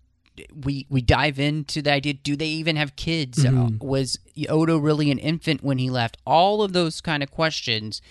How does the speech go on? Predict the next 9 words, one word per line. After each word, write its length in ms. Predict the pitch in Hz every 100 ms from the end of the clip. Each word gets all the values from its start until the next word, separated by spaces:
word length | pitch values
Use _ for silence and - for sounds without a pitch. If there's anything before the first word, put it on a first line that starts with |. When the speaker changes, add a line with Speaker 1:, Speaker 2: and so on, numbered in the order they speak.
| - _ _ _
Speaker 1:
David 420 | - 143 147 151 127
finally 720 | - - 139 165 185 180 -
answers 640 | 143 151 - 127 120 -
in 200 | - 120
this 200 | 123 123
story, 580 | - - 156 151 117 -
and 140 | 120
I 100 | 123
think, 500 | 120 - 160 170 -